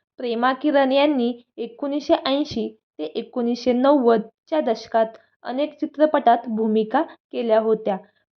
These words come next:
प्रेमा किरण यांचे लक्ष्मीकांत बेर्डे, महेश कोठारे, अशोक सराफ यांच्यासोबतचे चित्रपट प्रचंड गाजले होते.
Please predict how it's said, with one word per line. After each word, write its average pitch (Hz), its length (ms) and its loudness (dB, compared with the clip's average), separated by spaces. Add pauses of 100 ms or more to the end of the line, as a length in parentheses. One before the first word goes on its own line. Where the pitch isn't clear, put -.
प्रेमा 240 320 -2
किरण 269 400 2 (280)
यांचे 269 400 -2 (280)
लक्ष्मीकांत 269 720 -2
बेर्डे, 247 480 4 (240)
महेश 240 460 -4
कोठारे, 254 580 2 (240)
अशोक 285 400 -2
सराफ 220 360 2 (340)
यांच्यासोबतचे 277 1000 2 (280)
चित्रपट 269 540 0 (340)
प्रचंड 277 500 -2 (360)
गाजले 220 340 0
होते. 214 420 -2